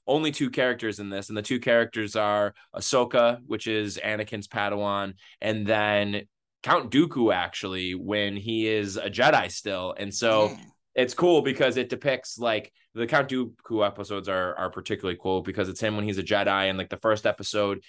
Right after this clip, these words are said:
Speaker 1: is him training Qui-Gon Jinn when Qui-Gon is probably, like, a teenager at that point. And then the second episode is Dooku and Mace Windu together before either of them are in the Jedi co-, on the Jedi Council.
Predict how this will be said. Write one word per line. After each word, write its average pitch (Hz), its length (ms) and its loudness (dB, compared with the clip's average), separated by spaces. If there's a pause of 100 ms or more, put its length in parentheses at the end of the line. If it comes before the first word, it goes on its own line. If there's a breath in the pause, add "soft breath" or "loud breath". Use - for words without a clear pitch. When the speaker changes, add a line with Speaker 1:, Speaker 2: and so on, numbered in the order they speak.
(200 soft breath)
Speaker 1:
is - 180 -4
him 110 500 0
training 107 400 -2
Qui-Gon 104 480 0
Jinn 104 360 -6
when 101 200 -6
Qui-Gon 98 420 0
is 95 100 -8
probably, 98 440 -4
like, 92 140 -6
a 98 60 -12
teenager 104 520 -2
at 113 140 2
that 117 220 4
point. 120 320 -2 (240 loud breath)
And 117 80 -4
then 110 80 2
the 107 60 -4
second 165 320 4
episode 120 600 2
is 107 400 -2
Dooku 120 520 -2
and 104 100 -4
Mace 113 220 -4
Windu 117 420 -4
together 139 380 0
before 117 340 -2
either 110 300 -4
of 104 100 -4
them 107 200 -2
are 107 100 -2
in 104 80 -6
the 101 80 -10
Jedi 104 320 -2
co-, 110 180 -8
on 101 200 -4
the 98 60 -8
Jedi 98 280 -2
Council. 123 560 -4